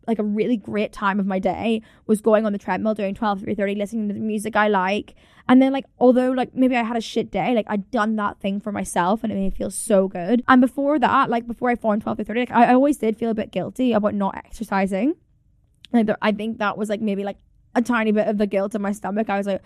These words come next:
"Oh, like, everyone's got this whole, like, exercising thing down and I'm not interested in it and, like, I don't wanna do it and, like, I, I, I'm unfit and all this. Like, I know I should just go to the gym, but I don't want to and it's intimidating. Like,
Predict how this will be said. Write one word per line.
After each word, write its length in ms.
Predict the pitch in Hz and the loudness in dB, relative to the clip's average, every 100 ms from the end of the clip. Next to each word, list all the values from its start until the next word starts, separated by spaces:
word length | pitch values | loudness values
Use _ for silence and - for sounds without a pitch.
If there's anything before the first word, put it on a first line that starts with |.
| _ _ _ | _ _ _
"Oh, 100 | 202 | 4
like, 160 | 196 190 | 6 4
everyone's 400 | 202 196 190 196 | 0 -4 -4 -6
got 160 | - | -4
this 140 | 208 202 | -4 -4
whole, 180 | 190 185 | -4 -4
like, 220 | 185 - _ _ | -6 -8 _ _
exercising 640 | - 226 214 202 190 202 196 | -8 -4 -2 0 0 -2 -6
thing 200 | 202 196 | -4 -4
down 260 | 196 190 | -2 -4
and 100 | 190 | -6
I'm 260 | - 202 202 | -4 -2 -2
not 160 | 196 | -4
interested 520 | - 214 220 208 - 208 | -6 -8 -6 -6 -6 -6
in 100 | 196 | -4
it 120 | 196 | -4
and, 80 | 190 | -6
like, 140 | 190 - | -6 -4
I 80 | |
don't 100 | 202 | -4
wanna 160 | 196 196 | -4 -6
do 140 | 196 | -6
it 260 | 202 196 196 | -4 -2 -2
and, 80 | 190 | -4
like, 160 | 185 190 _ _ - | -6 -12 _ _ -4
I, 360 | 220 214 185 196 | 0 2 0 -2
I, 100 | 208 | -2
I'm 120 | 202 | -2
unfit 600 | 196 190 185 - 233 220 220 | -2 -6 -6 4 6 8 4
and 120 | 208 | 0
all 140 | 196 | -2
this. 260 | 202 202 202 | -4 -4 -6
Like, 80 | - | -6
I 100 | 208 | -2
know 300 | 214 226 208 | 2 2 2
I 80 | 214 | -2
should 140 | - | -6
just 160 | 208 - | -8 -4
go 80 | |
to 40 | 208 | -4
the 80 | 190 | -2
gym, 320 | - 214 214 | 0 2 0
but 100 | 208 | -4
I 40 | |
don't 200 | 202 180 | -6 -6
want 260 | 214 214 208 | -2 -2 0
to 120 | 240 | 0
and 120 | 220 | 0
it's 100 | 190 | -2
intimidating. 800 | 196 190 - 262 254 247 240 240 | -4 -6 2 4 4 2 -2 -2
Like, 220 | 233 196 | 0 0